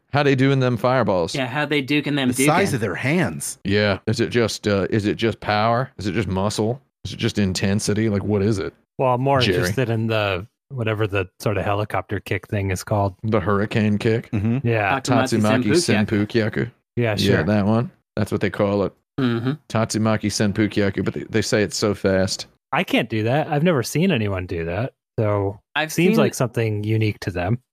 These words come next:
Speaker 2: I've seen someone do it one, two, three, three kicks. I've never seen as many as they do. And
Speaker 4: But that third
Speaker 2: certainly
Speaker 4: kick,
Speaker 2: not
Speaker 4: it's like the tip of their toe is touching the ground.
Speaker 2: Of course.
Speaker 4: Right?
Speaker 2: Yeah.
Speaker 4: Yeah.
Speaker 1: Uh-huh.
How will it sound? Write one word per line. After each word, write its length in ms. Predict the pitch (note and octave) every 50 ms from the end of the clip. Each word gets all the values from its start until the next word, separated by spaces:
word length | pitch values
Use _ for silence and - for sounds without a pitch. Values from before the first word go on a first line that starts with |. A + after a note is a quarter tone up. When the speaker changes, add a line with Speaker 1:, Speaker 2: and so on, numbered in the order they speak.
| _ _
Speaker 2:
I've 120 | - C#3 -
seen 180 | - F#3+ G3+
someone 340 | G3+ - F3+ E3+ D#3+ D3 C#3
do 180 | C3 C3 C3 C3+
it 200 | C3 B2+ - - _ _ _
one, 320 | - D3 C3+ C#3 C#3 C#3 C3
two, 200 | - C#3+ C3+ B2+
three, 440 | B2 - A#2+ A#2 A2+ G2+ - - _ _
three 160 | - C3+ B2
kicks. 320 | A#2+ - B2+ A2 - _ _ _ _ _
I've 200 | B2 A#2+ A#2+ B2
never 240 | C3 C3+ C3+ C3+
seen 360 | C3 B2+ - C3+ B2+ A#2+ B2 -
as 140 | - C3 B2
many 280 | B2+ B2+ A#2 A2+ A2+ G#2+
as 120 | G#2 -
they 160 | - G#2+ G2+
do. 220 | G2+ G#2 - - - -
And 220 | C3 A#2+ A#2 A2+
Speaker 4:
But 120 | A2 F3 D#3
that 140 | E3+ E3 -
third 100 | D#3 E3
Speaker 2:
certainly 260 | G#3+ A3 G3+ A#2 A#2
Speaker 4:
kick, 300 | A2+ A#2 F3+ F3+ - -
Speaker 2:
not 20 |
Speaker 4:
it's 200 | D3 C3+ - -
like 340 | C#3 C3 B2 A#2 - - G#2
the 120 | A#2+ B2
tip 320 | - - - E3+ D3+ D3 -
of 140 | C3+ A2+ A2
their 160 | A#2 A2 A2
toe 280 | - - C#3+ B2 A2+
is 140 | G#2+ G#2 -
touching 460 | - - B2+ A#2 - - A#2 G#2+ G#2
the 140 | F#2 F#2+ F2+ _ _ _ _ _
ground. 260 | - B2 A#2 G2+ F#2
Speaker 2:
Of 80 | F2 E2+
course. 340 | C3 A2 D#2+ - - _ _ _ _
Speaker 4:
Right? 320 | A#2+ A2+ A2+ A2+ A#2 A2+
Speaker 2:
Yeah. 160 | B2+ C3 B2 G#2
Speaker 4:
Yeah. 40 | A#2+
Speaker 1:
Uh-huh. 360 | A#2+ A2+ A#2 A2+ B2 D3+ D3